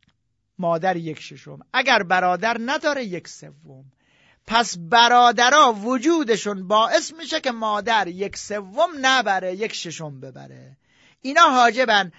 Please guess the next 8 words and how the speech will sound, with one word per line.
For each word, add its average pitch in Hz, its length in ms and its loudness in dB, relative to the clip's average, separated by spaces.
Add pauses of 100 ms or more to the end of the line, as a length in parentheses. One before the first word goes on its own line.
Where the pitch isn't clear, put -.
(240)
و 226 120 2
جالب 254 380 2
اینجاست 294 380 -2
که 247 80 -4
خودشون 339 560 0
وارث 285 420 0
نیستن، 247 600 -4 (1400)
اما 269 580 -2